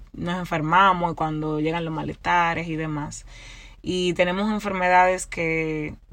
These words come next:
nos acechan simplemente por ser mujer, como osteoporosis, como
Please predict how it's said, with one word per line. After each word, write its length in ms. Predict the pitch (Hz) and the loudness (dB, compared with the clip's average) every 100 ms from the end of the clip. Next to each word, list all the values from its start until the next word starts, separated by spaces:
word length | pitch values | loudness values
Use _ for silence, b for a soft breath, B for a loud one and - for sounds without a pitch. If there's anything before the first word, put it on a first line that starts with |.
| - - - - - - - - - | -20 -20 -20 -20 -20 -20 -20 -14 -6
nos 220 | 175 180 | -2 0
acechan 540 | 170 - 190 185 202 | 0 2 2 2 0
simplemente 500 | 180 170 185 185 185 | -2 -2 0 0 -2
por 160 | 180 170 | -4 -4
ser 140 | 185 | -4
mujer, 500 | 180 175 196 185 180 | -2 -2 2 2 2
como 220 | 165 160 | -2 -6
osteoporosis, 960 | 156 - 143 143 143 185 190 175 160 147 | -6 -8 -6 -2 4 6 6 4 -2 -6
como 400 | - 147 147 147 | -8 -6 -4 -4